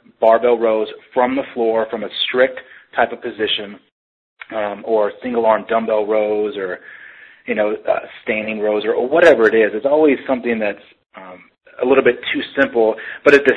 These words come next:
same time, uh, uh, for their specific studies, and, and you see, you know, machines used quite a bit, which has no to little application on the, on the field when you're working with these athletes.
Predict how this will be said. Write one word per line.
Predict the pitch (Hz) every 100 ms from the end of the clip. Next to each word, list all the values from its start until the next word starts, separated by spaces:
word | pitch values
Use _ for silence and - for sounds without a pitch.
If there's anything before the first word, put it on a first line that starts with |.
| -
same | 165 165 143
time, | - 147 151 113 107 107 - - - - _ _
uh, | -
uh, | 120 - - -
for | 127 127 120 120
their | 123 127 -
specific | 123 - 120 107 - -
studies, | 131 123 101 98 -
and, | 120 120
and | 113
you | 110 -
see, | 131 123
you | 113
know, | 107 104
machines | 104 - 123 113 107 -
used | 101 104 98 -
quite | - 113 107
a |
bit, | 95 107 98 98
which | 104 -
has | 98 - - _ _ _ -
no | 113 113 113 113
to | 110
little | 104 110 113 110
application | 107 107 - - 120 - 98 90 - -
on | 117 107
the, | - - 110 -
on | 110
the | - -
field | 127 113
when | 101
you're | 98
working | 98 113 107
with | 92
these | 90 104
athletes. | 127 - - -